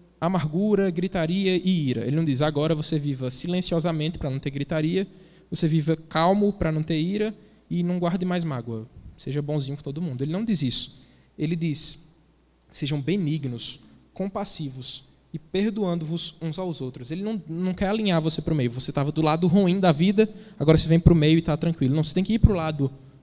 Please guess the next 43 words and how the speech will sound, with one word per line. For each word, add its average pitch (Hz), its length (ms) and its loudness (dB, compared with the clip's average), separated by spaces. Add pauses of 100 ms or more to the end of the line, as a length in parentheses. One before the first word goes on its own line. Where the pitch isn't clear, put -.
correto, 135 460 2
o - 20 -2
lado 151 200 0
de 156 120 -4
Cristo, 131 420 -6 (480)
que - 100 -4
é 156 40 2
justamente 190 600 -4 (300)
você 160 180 0
mudar 214 460 0
tan-, 208 240 -4
totalmente 208 880 -2
a 185 100 -4
sua 180 220 -6
conduta, 175 460 -6
você 139 200 -8
ser 165 140 -8
transformado. 156 760 -6 (300)
Não 165 140 0
é 208 260 0
uma 180 140 -2
questão 185 320 -2
de, 160 400 -4 (400)
de 147 180 -2
mudar 175 280 0
disso 170 360 -6
pra - 160 -8
aquilo, 131 460 -8
não 143 160 -6
é 165 40 -2
binário 156 480 0
assim. 127 300 -4 (320)
É 156 60 0
realmente 190 320 0
por - 320 4
Cristo. 180 420 -2
Você 131 180 -12
tem 196 140 -8
que - 60 -10
ser 208 100 -4
bondoso 214 640 0
como 214 220 0
Cristo, 160 440 -6